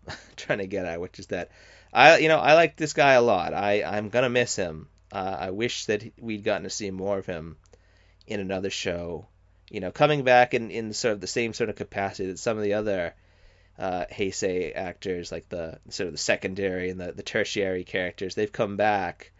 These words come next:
as different characters and, uh, and really kind of, you know, developed into the, the next generation, if you will, because that's how a lot of the, you know, a lot of the old shows, I mean,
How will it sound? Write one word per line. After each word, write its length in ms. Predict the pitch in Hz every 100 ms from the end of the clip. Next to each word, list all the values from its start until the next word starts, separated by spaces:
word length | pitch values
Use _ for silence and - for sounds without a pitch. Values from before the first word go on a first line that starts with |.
| _ _
as 160 | 92 95
different 360 | 104 - 98
characters 960 | - 98 92 - 95 92 87 82 - - _ _ _ _ _ _
and, 340 | - 90 92 92
uh, 340 | 90 82 85 -
and 160 | 95
really 280 | 107 113 107
kind 240 | - 101
of, 160 | 95 90 - - _ _ _ _ _ _ _ -
you 100 | 104
know, 100 | 98
developed 760 | 95 101 101 104 - - - - -
into 280 | 95 - 95
the, 140 | 90
the 140 | -
next 280 | 104 113 -
generation, 800 | - 127 110 107 113 - 95 80 80
if 140 | -
you 80 | 92
will, 200 | 82 78
because 300 | 98 - 127
that's 180 | 233 -
how 180 | 165
a 20 | 151
lot 220 | 139 156
of 100 | 139
the, 160 | 113 - - _ _ -
you 60 |
know, 80 | 139
a 40 | 131
lot 140 | 170
of 40 |
the 100 | 151
old 180 | 135 156
shows, 300 | - 110 98
I 40 | 110
mean, 240 | 104 95